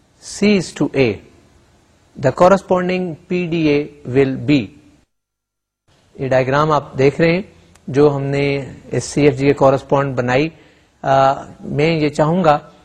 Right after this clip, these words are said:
کہ اس ڈائیگرام کو آپ ان کی پروڈکشن سے، سی ایف جی کی پروڈکشن سے میچ کریں۔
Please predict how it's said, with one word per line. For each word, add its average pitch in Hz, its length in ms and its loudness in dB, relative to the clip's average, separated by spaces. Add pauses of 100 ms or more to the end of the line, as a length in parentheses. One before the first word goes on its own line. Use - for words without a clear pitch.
(220)
کہ 156 180 -2
اس - 260 -6
ڈائیگرام 151 640 2
کو 143 480 0
آپ 131 360 2 (200)
ان 139 180 -4
کی 139 180 0
پروڈکشن 135 520 0
سے، 131 300 0 (400)
سی - 160 -6
ایف 135 120 2
جی 131 80 -4
کی 131 80 -6
پروڈکشن 135 460 -4
سے 143 420 2
میچ 131 400 -2
کریں۔ 135 220 0